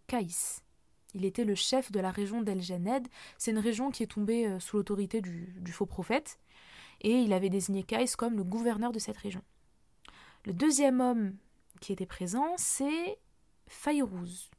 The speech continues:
Et le troisième homme, Dathawais. Là, vous vous dites, « Mais, pff, mince, en fait, là, euh, ils vont aller tout rapporter au faux prophète », mais pas du tout.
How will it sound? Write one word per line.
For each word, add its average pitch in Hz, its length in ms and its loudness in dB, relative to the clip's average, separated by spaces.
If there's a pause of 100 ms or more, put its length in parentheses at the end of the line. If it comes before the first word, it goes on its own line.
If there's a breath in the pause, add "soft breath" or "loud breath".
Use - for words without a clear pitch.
(340)
Et 233 80 -4
le 190 100 -2
troisième 202 540 -4
homme, 190 260 -6 (300)
Dathawais. 180 640 -4 (1300 loud breath)
Là, 233 160 4
vous 214 120 -2
vous 180 160 -8
dites, « 202 340 -12
Mais, - 120 -16 (100)
pff, - 340 -18
mince, 233 420 -2
en 196 40 -10
fait, 294 280 -4
là, 262 320 2
euh, 180 40 -8 (500 loud breath)
ils 208 100 -2
vont 208 120 4
aller 196 140 2
tout - 220 -4
rapporter 269 380 0
au 240 60 4
faux 214 160 0
prophète », 247 500 0
mais 196 100 -2
pas - 240 2
du 254 160 -4
tout. - 160 -12